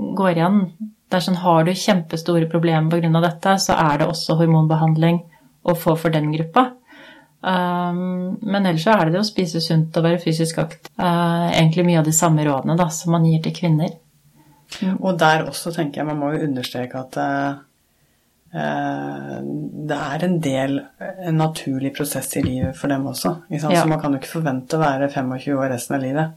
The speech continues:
Speaker 1: Nei, det er noe med det. Ehm, men det er greit å vite hva man kan diskutere med legen sin, holdt jeg på å si.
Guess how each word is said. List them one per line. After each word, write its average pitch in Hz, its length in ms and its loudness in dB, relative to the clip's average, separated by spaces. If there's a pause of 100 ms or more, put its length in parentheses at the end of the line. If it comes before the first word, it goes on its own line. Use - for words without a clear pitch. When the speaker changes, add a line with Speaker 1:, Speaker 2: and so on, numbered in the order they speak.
(100)
Speaker 1:
Nei, 160 140 0 (680)
det 185 160 0
er 185 60 4
noe 160 100 6
med 147 160 4
det. 147 80 -2 (1040)
Ehm, 170 320 2 (100)
men 160 100 4
det 180 100 4
er 170 80 2
greit 160 200 2
å 170 60 2
vite 160 260 2
hva 160 100 6
man 151 280 2 (160)
kan 160 160 0
diskutere 160 440 0
med 147 120 2
legen 147 260 -2
sin, 175 280 -2 (260)
holdt - 180 -6
jeg 165 60 -2
på 165 100 -2
å 160 60 -4
si. - 80 -2